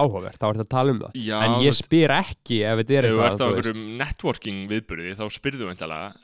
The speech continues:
Speaker 2: en ég meina, hvað, þú veist, þ-, það er svo margt miklu skemmtilegra að tala um en hvað fólk er að gera, "Já, ég er hérna í námi," eða, "Já, ég er hérna ennþá að vinna," eða whatever, ég er fucking drullu sama. Em, em,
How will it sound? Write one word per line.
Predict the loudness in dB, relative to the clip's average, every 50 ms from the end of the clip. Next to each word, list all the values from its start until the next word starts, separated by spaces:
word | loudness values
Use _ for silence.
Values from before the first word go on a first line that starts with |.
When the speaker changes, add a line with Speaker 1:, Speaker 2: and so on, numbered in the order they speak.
| -12
Speaker 2:
en | -10 -10 -12
ég | _ -14 -14 -10
meina, | -10 -10 -10
hvað, | -8 -6 -4 -4 -4 -4
þú | -6 -8 -10
veist, | -12 -12 -20 -20
þ-, | -20 -20 -20 -10 -8 -8 -8 -8 -6
það | -6 -6
er | -6
svo | -6 -8
margt | -8 -10 -10 -10 -12
miklu | -10 -10 -10 -8 -8 -8 -8 -8
skemmtilegra | -6 -6 -8 -8 -6 -6 -4 -2 -2 -2 -4
að | -4
tala | -4 -4 -2 -4 -6
um | -6 -6
en | -8 -8 -8 -12 -16 -18 _ -6
hvað | -4 -4 -4 -4
fólk | -4 -8 -8 -6 -10
er | -10 -10
að | -8 -6
gera, | -6 -4 -4
"Já, | -4 -4 -4 -4 -4 -4
ég | -2 -4 -4 -4
er | -4
hérna | -6 -6 -8
í | -8 -8
námi," | -6 -6 -6 -6 -6 -6
eða, | -4 -4 -2 -2
"Já, | -2 -2 -2
ég | -2 -2 -4
er | -4 -6 -8
hérna | -8 -10 -8
ennþá | -6 -6 -6
að | -6 -6
vinna," | -10 -10 -10 -8 -8 -8
eða | -6 -6 -6 -8
whatever, | -10 -10 -10 -10 -10 -10 -12
ég | -14 -14 -16 -20
er | -18
fucking | -18 -18 -18 -14 -12
drullu | -12 -12 -12 -12 -10
sama. | -10 -10 -10 -10 -14 -20 _ _ _ _ _ _ _ _ -20 -20 -20 _ _
Em, | -12 -8 -6 -6 -6 -8 -12 _ _ _ _ _ _ _ _ _ -20 _ -10
em, | -6 -4 -4 -4 -6 -8 -10